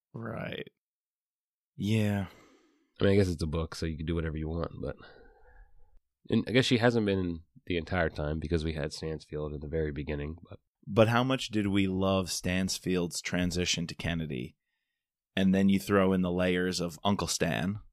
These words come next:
Speaker 1: So Stan
Speaker 2: Yeah.
Speaker 1: Hurley, knew, knew Kennedy as a kid. Stansfield was always there as, like, a grandpa kind of figure to her.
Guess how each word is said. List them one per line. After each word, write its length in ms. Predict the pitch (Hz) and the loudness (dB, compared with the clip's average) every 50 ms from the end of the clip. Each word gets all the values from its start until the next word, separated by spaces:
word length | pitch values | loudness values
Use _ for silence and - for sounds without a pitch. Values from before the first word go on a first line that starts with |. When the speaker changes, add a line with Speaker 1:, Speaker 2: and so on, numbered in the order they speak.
| _ _ _ _ _ | _ _ _ _ _
Speaker 1:
So 200 | - - - 53 | -10 -6 -6 -4
Stan 300 | - - - 78 73 65 | -6 -2 -2 0 0 0
Speaker 2:
Yeah. 40 | 76 | 0
Speaker 1:
Hurley, 640 | 95 113 117 113 110 107 107 104 104 101 101 101 98 | 2 4 6 6 6 6 6 6 6 4 4 4 4
knew, 320 | 95 98 101 101 101 - - | 4 4 4 2 2 0 0
knew 540 | 90 95 98 98 98 95 95 95 92 92 - _ _ _ _ | 2 2 4 4 4 4 4 2 2 0 -4 _ _ _ _
Kennedy 360 | - - 104 98 98 98 95 95 | -2 0 2 4 4 4 4 4
as 120 | 92 92 | 2 2
a 40 | 92 | -2
kid. 420 | - - 104 98 92 92 92 85 - | -4 0 2 2 4 2 2 0 -2
Stansfield 800 | - - - 107 101 107 110 104 - - 110 107 101 101 98 | -2 2 2 4 4 4 2 0 0 2 2 2 4 4 2
was 160 | 101 95 92 | 0 2 2
always 240 | 101 98 101 98 87 | 2 2 2 2 2
there 200 | 92 95 95 98 | 0 0 0 0
as, 120 | 98 87 95 | 0 0 -2
like, 140 | 95 - | -2 -2
a 60 | - 92 | -4 -2
grandpa 460 | 92 95 95 95 92 - 90 90 92 | 0 2 2 2 2 2 0 -2 0
kind 220 | - 87 90 92 | -2 -4 -4 -4
of 80 | 90 - | -6 -2
figure 320 | - 95 90 85 92 90 | -2 -2 -2 -2 -4 -6
to 220 | - - 92 92 90 | -4 -2 0 0 2
her. 260 | 90 90 85 87 | 2 0 -2 -4